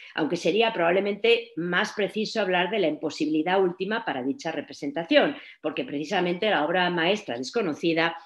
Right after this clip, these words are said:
está hablando de, una, de un librito que si no ha leído yo le recomiendo vivamente,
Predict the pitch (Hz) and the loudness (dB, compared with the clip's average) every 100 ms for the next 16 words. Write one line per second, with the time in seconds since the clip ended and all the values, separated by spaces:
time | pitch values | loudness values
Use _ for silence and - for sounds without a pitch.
0 | _ - - 165 151 151 165 180 156 143 | _ -8 -2 0 2 0 0 0 0 -2
1 | 147 147 143 147 143 143 175 254 254 233 | 0 -2 -2 -2 -2 -2 2 2 2 -2
2 | 254 - _ 160 147 151 160 156 170 190 | -2 -14 _ -8 -4 -2 2 4 4 4
3 | 156 156 180 170 151 139 151 190 202 147 | 2 4 4 2 0 -4 0 0 0 0
4 | 220 185 147 160 160 151 - | 2 2 2 0 0 -2 -4